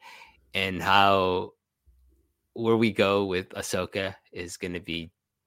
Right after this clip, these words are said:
different where we go with Mandalorian season three, even though they're the same timeline. That it's, it,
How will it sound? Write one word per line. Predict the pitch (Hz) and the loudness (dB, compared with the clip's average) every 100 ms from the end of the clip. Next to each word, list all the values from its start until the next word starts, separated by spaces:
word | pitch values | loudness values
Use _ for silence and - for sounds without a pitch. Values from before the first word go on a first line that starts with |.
| _ | _
different | 123 131 143 98 | 4 6 4 2
where | 92 | -2
we | 92 87 | -2 -4
go | 87 | -4
with | 82 _ - | -6 _ -12
Mandalorian | 87 85 85 80 | -8 -6 -6 -6
season | - 85 80 | -10 -16 -16
three, | - 107 | -8 -6
even | 90 80 | -6 -8
though | 82 | -8
they're | 82 | -8
the | 80 | -10
same | - 87 78 | -12 -12 -12
timeline. | 85 82 87 90 | -14 -14 -14 -14
That | 90 82 _ - - - | -14 -16 _ -20 -20 -20
it's, | - - - _ _ _ _ _ _ _ _ - | -14 -14 -14 _ _ _ _ _ _ _ _ -8
it, | 139 135 | -6 -6